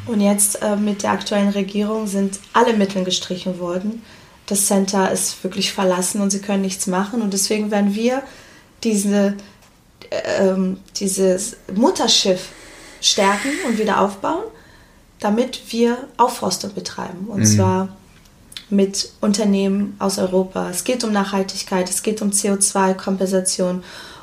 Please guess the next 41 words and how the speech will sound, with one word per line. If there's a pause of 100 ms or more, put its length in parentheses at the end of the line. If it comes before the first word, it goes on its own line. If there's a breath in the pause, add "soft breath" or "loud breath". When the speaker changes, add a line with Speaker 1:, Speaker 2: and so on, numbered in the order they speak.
(120)
Speaker 1:
Und
die
haben
das
Know-how,
die
haben
die,
die
Netzwerke. (480 loud breath)
Und
wir
tun (380 loud breath)
was
Gutes
nicht
nur
für
die
Erde,
indem
wir
das
tun, (200 loud breath)
sondern
auch
für
die
lokale
Bevölkerung.
Und
sie
bilden
halt
auch (100)
andere (180 loud breath)
Speaker 2:
Geil.
Speaker 1:
indigene
Völker
aus.
Also